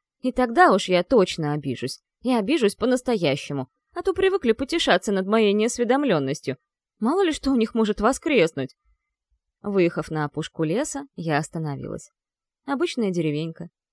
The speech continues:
Ничего особенного. Пара десятков домов, расположенных по спирали, да каменный колодец в центре. Я направилась к первому дому,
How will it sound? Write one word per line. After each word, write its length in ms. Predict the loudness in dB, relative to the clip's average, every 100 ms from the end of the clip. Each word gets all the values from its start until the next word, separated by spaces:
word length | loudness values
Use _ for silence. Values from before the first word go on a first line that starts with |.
| _ -6
Ничего 360 | -4 -2 -2
особенного. 640 | -2 -2 -4 -4 -6 -8 -14 _ _ _ _
Пара 220 | -4 0 2
десятков 480 | 0 0 -2 -4
домов, 420 | -2 -2 -2 -6 _ -10
расположенных 760 | -8 -4 -2 -2 -2 -2 -6 -6
по 80 |
спирали, 560 | -10 -6 -4 -4 -6 -10 _ _
да 140 | -6 -2
каменный 440 | 0 0 0 -2
колодец 540 | -2 -2 0 0 -2 -6
в 100 | -12
центре. 500 | -8 -8 -8 -12 -14 _ _ _ _ _ _ _ -8
Я 200 | -2 0
направилась 580 | 0 -2 -2 0 -4
к 120 | -4 -2
первому 400 | 0 0 -2 -2
дому, 380 | 0 0 -2